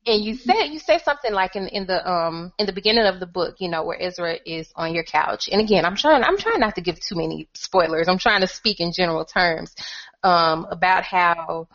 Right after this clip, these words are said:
this, th-, this ain't no, this ain't no lovey-dovey, you know, cookie cutter type of love. Like, this is, this is, this is real love. This is, like, we're gonna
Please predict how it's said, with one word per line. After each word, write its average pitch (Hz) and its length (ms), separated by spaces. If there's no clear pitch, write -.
this, 220 300
th-, 202 500
this 214 400
ain't 233 140
no, 208 280
this 220 240
ain't 233 140
no 220 120
lovey-dovey, 208 720
you 196 360
know, 180 260
cookie 202 400
cutter 185 720
type 190 260
of 175 80
love. 175 340
Like, 160 280
this 233 240
is, 160 340
this 247 240
is, 170 160
this 233 240
is 185 140
real 180 580
love. 175 540
This 202 220
is, 185 260
like, 165 340
we're 196 120
gonna 180 280